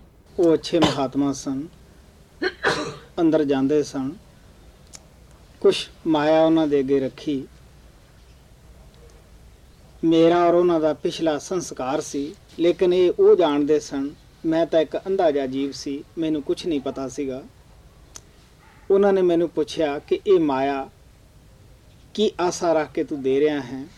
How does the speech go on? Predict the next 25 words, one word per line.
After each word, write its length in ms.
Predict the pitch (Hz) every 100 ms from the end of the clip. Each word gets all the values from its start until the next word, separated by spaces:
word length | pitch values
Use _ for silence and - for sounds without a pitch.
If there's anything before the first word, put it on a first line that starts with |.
| - - - - - - -
ਹੁਣ 120 | 190
ਅਸੀਂ 240 | 190 202 185
ਆਪਣੇ 320 | 165 185 185
ਬਜ਼ੁਰਗਾਂ 480 | 160 156 156 165 165
ਤੋਂ 160 | 170
ਜੋ 200 | 143 151
ਸੁਣਿਆ 400 | 147 143 151 170
ਸੀ, 320 | 151 147 139 - - - - - - - - - -
ਨਰਕਾਂ 420 | 151 151 165 156
ਤੋਂ 180 | 139 143
ਡਰਨਾ, 480 | 135 139 147 147 170 -
ਸਵਰਗਾਂ 460 | - 160 151 156
ਦੀ 120 | 151
ਆਸ 280 | 139 143 139
ਰੱਖਣੀ, 460 | 147 - 139 147 160 - - 160
ਮੈਂ 240 | 160 170
ਉਹਨਾਂ 200 | 170 160
ਨੂੰ 140 | 147 120
ਕਿਹਾ 360 | 151 147 139 - - - - - - -
ਕਿ 100 | 170
ਬਾਬਾ 400 | 143 139 139 156
ਜੀ 120 | 156 160
ਸਾਨੂੰ 360 | 151 139 147
ਸਵਰਗ 300 | - - 165
ਦਿਓ। 400 | 160 147 139 151